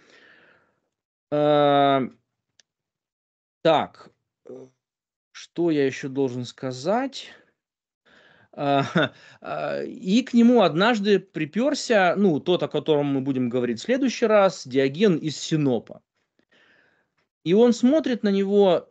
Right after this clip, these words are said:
что вот, ну, такой преданный ученик, да, вот ходит за ним, еще что-то. И он говорит: «Че ты за мной ходишь?» Ну, начинает его прогонять, то есть испытывать.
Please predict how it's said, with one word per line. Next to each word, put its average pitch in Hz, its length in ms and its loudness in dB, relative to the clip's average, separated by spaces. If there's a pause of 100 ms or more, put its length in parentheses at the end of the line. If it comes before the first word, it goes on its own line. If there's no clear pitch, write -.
что 185 360 -2
вот, 180 240 -8 (200)
ну, 180 160 -2
такой 202 280 0
преданный 127 600 -2
ученик, 101 460 -12
да, 156 140 -8
вот 131 140 -10
ходит 160 560 0
за 147 160 -6
ним, 135 240 -4
еще 156 360 -6
что-то. 123 320 -10
И 135 60 -8
он 165 80 -4
говорит: 156 160 -8
«Че - 200 -6
ты 277 100 -2
за 277 100 2
мной 269 140 4
ходишь?» - 360 -4
Ну, 165 100 0
начинает 190 320 0
его 175 100 0
прогонять, 151 600 -2 (200)
то 131 60 -2
есть 117 140 -4
испытывать. - 640 -8